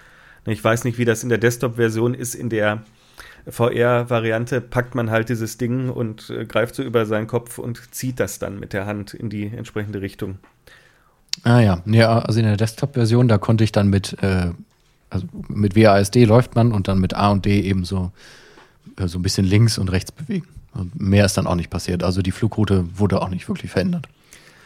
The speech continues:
Speaker 1: In der Desktop-Variante hast du nicht so eine Art Controller, mit dem du Sachen ziehen kannst? Oder wie funktioniert das, wo man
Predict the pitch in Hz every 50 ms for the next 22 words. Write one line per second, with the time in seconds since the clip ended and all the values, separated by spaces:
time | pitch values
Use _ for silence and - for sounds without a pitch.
0 | - - - _ _ _ _ _ _ _ _ _ _ - - _ - - - _
1 | _ _ - 127 127 135 127 127 117 110 117 123 143 - - - 185 165 - 160
2 | 151 160 151 147 147 160 160 139 120 123 135 - - - 139 139 151 165 - -
3 | - 151 147 151 151 131 123 139 - - 151 135 123 - 139 135 143 147 135 131
4 | 135 123 135 139 135 135 131 117 123 131 127 - 123 117 - - 117 113 113 104
5 | - 107 101 101 101 - 110 104 107 101 107 110 107 - 117 110 107 - - 101
6 | 101 104 - 104 98 101 - - 110 101 101 104 104 107 110